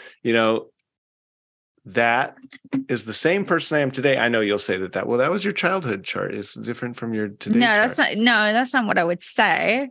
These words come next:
Speaker 1: Okay.
Speaker 2: I would
Speaker 1: Um,
Speaker 2: say that, you know, you're a Virgo rising, but your Mercury, which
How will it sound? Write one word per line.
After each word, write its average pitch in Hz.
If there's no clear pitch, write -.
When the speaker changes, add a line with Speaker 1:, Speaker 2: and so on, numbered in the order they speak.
Speaker 1:
Okay. 110
Speaker 2:
I 202
would 190
Speaker 1:
Um, 202
Speaker 2:
say 214
that, 170
you 175
know, 156
you're 190
a 196
Virgo 196
rising, 202
but -
your 165
Mercury, 175
which -